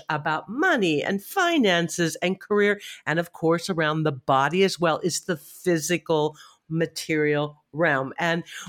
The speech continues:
what they say about the Knight of Pentacles is it's the steady Eddie card. The Knight of Pentacles is like, put one foot, foot in front of the other foot. Don't get too far ahead of yourself.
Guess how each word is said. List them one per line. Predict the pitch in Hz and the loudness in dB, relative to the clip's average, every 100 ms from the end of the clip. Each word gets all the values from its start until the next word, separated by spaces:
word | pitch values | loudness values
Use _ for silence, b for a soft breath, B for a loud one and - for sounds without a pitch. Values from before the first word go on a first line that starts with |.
| - | -4
what | 190 277 | 0 0
they | 302 339 | 2 2
say | - - 226 | 2 2 4
about | 220 190 185 - | 4 2 0 0
the | 175 | 2
Knight | 165 170 | 2 2
of | 170 | 0
Pentacles | - 175 165 165 160 151 | -2 0 0 2 0 2
is | 156 151 - B B B 156 | -2 -2 -6 B B B -4
it's | 147 - | -4 -4
the | 147 | -2
steady | - - - 156 156 185 | 0 -2 0 0 4 4
Eddie | 143 127 127 | 4 2 0
card. | - 131 110 85 B B B | -2 -4 -4 -6 B B B
The | 165 | 2
Knight | 175 175 202 | 4 4 2
of | 226 | 0
Pentacles | 202 202 214 208 202 175 | 0 0 0 2 2 2
is | 156 160 | 0 0
like, | 147 147 - B B _ | 0 0 -6 B B _
put | - 175 | -4 0
one | 180 190 220 | 2 4 2
foot, | 226 220 214 - - | 0 0 0 0 -2
foot | 208 208 | 0 2
in | 190 156 | 0 0
front | 170 165 | 0 2
of | 156 | 2
the | 147 143 | 2 2
other | 180 190 208 | 2 2 0
foot. | 202 202 196 143 | 0 0 2 0
Don't | 151 156 151 | 0 0 0
get | 139 - | -4 -2
too | 175 | -2
far | 147 - 151 127 | -2 0 0 0
ahead | 143 - 214 | -2 -2 0
of | 208 | 0
yourself. | 202 196 - 202 196 - - | 0 0 2 2 0 -4 -20